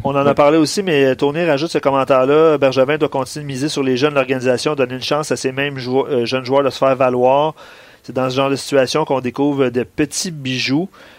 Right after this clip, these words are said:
Speaker 1: Euh, puis je vais vous poser la question, est-ce que si, euh,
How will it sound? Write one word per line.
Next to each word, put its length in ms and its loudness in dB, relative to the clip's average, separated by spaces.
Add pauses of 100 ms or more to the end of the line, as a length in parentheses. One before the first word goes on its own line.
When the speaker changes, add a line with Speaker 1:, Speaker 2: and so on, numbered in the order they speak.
(240)
Speaker 1:
Euh, 680 0 (120)
puis 120 -20
je 40 -10
vais 60 -2
vous 80 -6
poser 200 0
la 60 2
question, 400 -4 (340)
est-ce 240 -6
que 360 2
si, 360 0
euh, 300 0